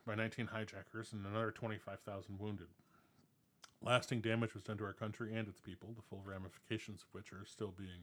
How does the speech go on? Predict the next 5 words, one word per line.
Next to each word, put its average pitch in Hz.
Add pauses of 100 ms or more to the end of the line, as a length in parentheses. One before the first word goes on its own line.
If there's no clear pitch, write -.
realized. - (1500)
What 139
I 160
remember 180
most, 151